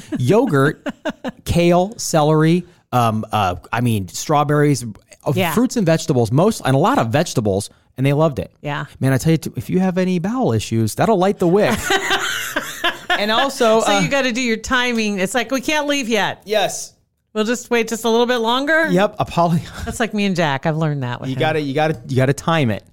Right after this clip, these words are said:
Speaker 1: Yeah.
Speaker 2: Last thing you wanna do is end up on Summit Pass when you
Speaker 1: Hmm.
Speaker 2: gotta Summit Pass. Wanna take a second to thank American Heart Association for being
Speaker 1: Hmm.
Speaker 2: a supporter of our podcast.
Speaker 1: Absolutely. Really proud to be working with them and passing along some good information.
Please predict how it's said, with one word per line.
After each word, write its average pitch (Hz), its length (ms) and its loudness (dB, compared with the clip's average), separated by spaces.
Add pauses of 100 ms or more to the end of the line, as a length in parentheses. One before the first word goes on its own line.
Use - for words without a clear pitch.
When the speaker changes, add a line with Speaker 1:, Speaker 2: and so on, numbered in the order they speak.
Speaker 1:
Yeah. - 300 -8
Speaker 2:
Last 139 220 -2
thing 175 100 0
you 165 60 2
wanna 160 160 2
do 156 160 4
is 127 140 2
end 135 120 2
up 131 120 0
on 117 120 2
Summit 135 460 -2
Pass 127 460 -4
when 117 100 2
you 117 100 4
Speaker 1:
Hmm. 120 40 0
Speaker 2:
gotta 113 260 0 (200)
Summit - 640 -2
Pass. - 560 -4 (260)
Wanna 233 160 2
take 220 180 0
a 208 40 4
second 196 280 0
to 185 100 0
thank 170 300 0
American 151 320 2
Heart 131 140 4
Association 127 640 0
for - 120 0
being 123 300 2
Speaker 1:
Hmm. - 60 -4
Speaker 2:
a 120 40 0
supporter 113 400 0
of 131 120 2
our 190 80 4
podcast. 117 540 0
Speaker 1:
Absolutely. 170 680 0
Really 196 300 2
proud 151 240 -2
to 147 80 -8
be 156 80 -2
working 151 340 -2
with 151 160 -2
them 156 180 -2
and 151 80 -4
passing 151 380 -4
along 147 220 -4
some 165 180 -6
good 180 140 0
information. 151 680 -6